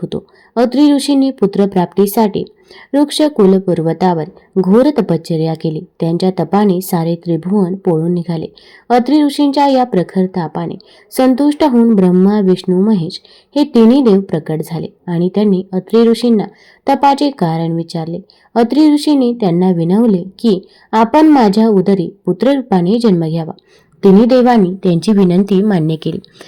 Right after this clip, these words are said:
देवत्रयीच्या आशीर्वादाने अनुक्रमे ब्रह्मापासून सोम म्हणजे चंद्र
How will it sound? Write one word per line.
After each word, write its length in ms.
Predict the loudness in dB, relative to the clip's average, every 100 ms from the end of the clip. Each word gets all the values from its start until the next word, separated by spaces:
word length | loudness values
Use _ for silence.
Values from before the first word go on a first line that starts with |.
| -20 -10 0
देवत्रयीच्या 800 | 2 4 2 2 2 0 0 2
आशीर्वादाने 760 | 0 0 0 0 0 0 0 -4 -4
अनुक्रमे 580 | 0 0 0 0 -2
ब्रह्मापासून 840 | -4 -2 0 0 0 -4 -4 -4 -4
सोम 260 | -2 -4 -6 _ -20 _ _
म्हणजे 380 | 0 2 4 2 0
चंद्र 300 | 0 0 -2